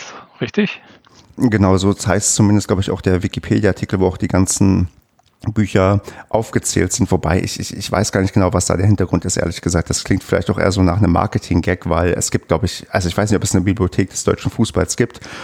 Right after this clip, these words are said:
Speaker 2: Falls ja, dann
Speaker 1: Jetzt schon, jetzt
Speaker 2: ne,
Speaker 1: schon.
Speaker 2: genau, dann ist die halt dort und da stehen dann auch die ganzen Fibeln.
Speaker 1: <laughs> Okay. Es gibt übrigens auch eine Bibliothek des österreichischen Fußballs und es gibt eine Bibliothek des internationalen Fußballs vom selben Vert-, äh, Vertra-, äh, Verlag,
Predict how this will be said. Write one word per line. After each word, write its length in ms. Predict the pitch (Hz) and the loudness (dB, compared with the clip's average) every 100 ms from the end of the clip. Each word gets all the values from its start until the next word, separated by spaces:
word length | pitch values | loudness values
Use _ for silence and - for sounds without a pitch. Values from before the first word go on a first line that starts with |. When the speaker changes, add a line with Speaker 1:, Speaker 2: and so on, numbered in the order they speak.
| - _ - | -16 _ -6
Speaker 2:
Falls 260 | 92 80 | -4 -2
ja, 140 | - 90 | 0 0
dann 100 | 87 | 2
Speaker 1:
Jetzt 200 | 87 87 | 2 2
schon, 220 | 202 147 - | 0 0 -6
jetzt 180 | 117 95 | -6 -2
Speaker 2:
ne, 40 | |
Speaker 1:
schon. 240 | 180 185 - - - | -2 -2 -4 -4 0
Speaker 2:
genau, 180 | 98 | 2
dann 160 | 85 95 | 2 0
ist 300 | - - - | 0 -2 0
die 80 | 113 | 0
halt 160 | 107 | 2
dort 220 | 98 95 101 | 2 2 0
und 160 | 101 | -2
da 40 | 92 | -2
stehen 220 | - 98 | 0 0
dann 140 | 87 | 0
auch 80 | - | -2
die 100 | - | -4
ganzen 260 | 87 - - | -4 -2 -4
Fibeln. 300 | - - - | -6 -10 -10
Speaker 1:
<laughs> 40 | - - - - - _ - 160 185 | -14 -20 -20 -20 -20 _ 0 0 0
Okay. 340 | - 127 127 143 - - - | -2 -2 -2 -4 -4 -4 -2
Es 140 | 147 | 0
gibt 180 | 180 - | 0 -2
übrigens 360 | 185 170 147 | 0 0 0
auch 220 | - 143 - | 0 0 0
eine 220 | 147 135 | -2 -2
Bibliothek 540 | 135 135 131 - 156 | -2 -2 -2 0 0
des 240 | - 123 - | 0 -2 0
österreichischen 760 | 214 - 160 123 120 - 139 | -2 0 0 0 -2 -4 -6
Fußballs 580 | - 131 - 151 190 - | -8 -10 -6 0 0 -2
und 220 | - 180 | -4 -4
es 100 | 185 | -2
gibt 180 | - 160 | -2 -2
eine 180 | 170 139 | -2 -2
Bibliothek 500 | 131 131 127 117 139 | -4 -2 -2 0 0
des 200 | 147 120 | 0 -6
internationalen 800 | - 180 170 123 117 120 113 117 | -4 0 0 0 -4 -4 -4 -6
Fußballs 520 | 110 127 - 151 170 | -8 -12 -6 -2 -2
vom 180 | - 127 | -4 -6
selben 340 | 117 120 135 127 | 2 2 2 -2
Vert-, 260 | 123 - | -8 -8
äh, 280 | 269 123 113 | -4 -2 -2
Vertra-, 540 | 107 110 - 120 127 | -6 -10 -4 -2 0
äh, 180 | 285 131 | 2 0
Verlag, 520 | 113 120 110 139 - | 0 0 2 0 -4